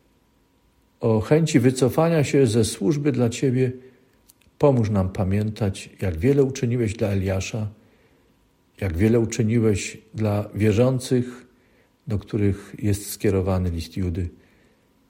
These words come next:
jak wiele uczyniłeś już dla nas i chcesz nadal wiele czynić. Bądź z nami i tego dnia prowadź nas i uczyń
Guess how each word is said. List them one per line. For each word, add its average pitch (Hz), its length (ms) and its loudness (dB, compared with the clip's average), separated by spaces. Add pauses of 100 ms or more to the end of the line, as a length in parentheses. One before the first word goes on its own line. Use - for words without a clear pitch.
(160)
jak 95 220 -2
wiele 170 260 4
uczyniłeś 151 640 0
już 110 160 -2
dla 110 240 2
nas 110 420 -4 (160)
i - 60 -8
chcesz - 500 -6
nadal 101 400 -2 (160)
wiele 90 360 -2
czynić. 71 580 -10 (960)
Bądź 127 340 2
z - 60 -8
nami 92 440 0 (120)
i 107 80 -6
tego 123 340 -4
dnia 87 360 -2 (160)
prowadź 123 460 -2
nas 107 340 -4 (1120)
i 104 100 -2
uczyń 98 480 -2